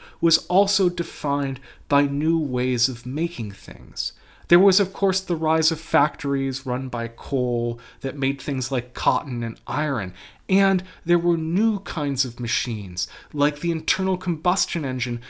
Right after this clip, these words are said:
that would never have been made if you did not have the big global market that the railway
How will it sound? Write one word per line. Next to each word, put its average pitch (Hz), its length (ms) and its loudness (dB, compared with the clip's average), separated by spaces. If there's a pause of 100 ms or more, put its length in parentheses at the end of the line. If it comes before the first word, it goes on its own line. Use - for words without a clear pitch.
(160)
that 175 200 0
would 180 180 2
never 208 500 2
have 151 220 -4
been 139 220 -2
made 113 240 -4
if 113 160 -8
you 131 80 -2
did 131 220 -6
not 151 300 -2
have 139 340 -4
the 135 80 -6
big 127 340 -4
global 120 400 -2
market 113 480 -4 (280)
that 135 180 -2
the 135 80 2
railway 120 680 0